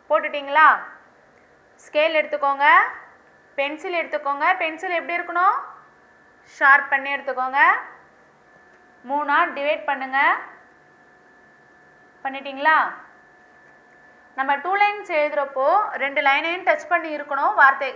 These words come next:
எழுத்துகள் ரெண்டு லைனையும் touch பண்ணி இருக்கணும். நேரா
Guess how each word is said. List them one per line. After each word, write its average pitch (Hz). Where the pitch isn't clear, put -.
எழுத்துகள் 294
ரெண்டு 269
லைனையும் 302
touch 277
பண்ணி 294
இருக்கணும். 269
நேரா 403